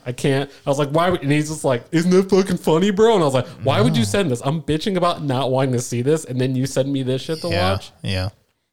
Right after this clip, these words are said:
Speaker 1: So I go to find another show. And there's one other episode I watched of a show.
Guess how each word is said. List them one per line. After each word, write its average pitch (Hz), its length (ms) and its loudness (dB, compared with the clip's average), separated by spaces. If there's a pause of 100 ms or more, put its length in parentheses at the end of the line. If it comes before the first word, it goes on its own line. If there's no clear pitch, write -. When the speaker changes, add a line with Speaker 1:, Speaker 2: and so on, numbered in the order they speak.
(160)
Speaker 1:
So - 440 -2 (640)
I 131 120 -4
go 120 100 0
to 135 60 -2
find 143 200 -2
another 202 260 0
show. 147 360 -2 (880)
And 151 80 -2
there's 139 160 -2
one 143 200 0
other 202 220 0
episode 110 360 -2
I 101 60 -4
watched 98 260 -6
of 104 100 -14
a 104 40 -14
show. 113 360 -6